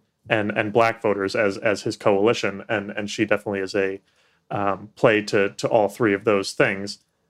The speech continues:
Um, and, you know, we, we ran through last week, uh, we had a, a edition of, of T M D where we ran through, uh, I think, eleven of, uh, the potential nominees, uh, for, for vice president. And, um,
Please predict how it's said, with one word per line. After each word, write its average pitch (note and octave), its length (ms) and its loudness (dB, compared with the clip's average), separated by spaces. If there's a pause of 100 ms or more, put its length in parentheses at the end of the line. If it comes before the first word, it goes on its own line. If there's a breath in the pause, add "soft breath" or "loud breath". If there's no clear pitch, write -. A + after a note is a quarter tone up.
(120)
Um, G2 460 0 (340)
and, C#3 160 4
you C3+ 60 4
know, C3 120 4
we, C3+ 420 2 (380)
we C#3+ 240 2
ran C#3+ 380 2
through A#2+ 500 2
last A2 320 2
week, G#2+ 180 2
uh, B2 80 2
we A2+ 120 0
had G#2+ 160 2
a, G#2+ 420 0 (240)
a - 40 0
edition A2 340 0
of, G2+ 160 -2
of G#2+ 240 -2
T A2+ 180 0
M G#2 100 0
D G#2+ 220 2
where G2+ 380 0 (320)
we B2+ 80 4
ran G#2 260 4
through, G#2 340 0
uh, A2+ 220 0
I B2 60 -4
think, G#2 240 -8 (260)
eleven G#2+ 480 2
of, G#2 460 0 (420 soft breath)
uh, G#2 240 4
the G2 80 -2
potential A2 400 -2
nominees, G#2 800 0
uh, G2+ 200 2
for, G#2+ 440 0
for G#2+ 200 4
vice G2+ 220 0
president. G#2+ 540 0
And, G2+ 280 -2 (400)
um, G2 380 -2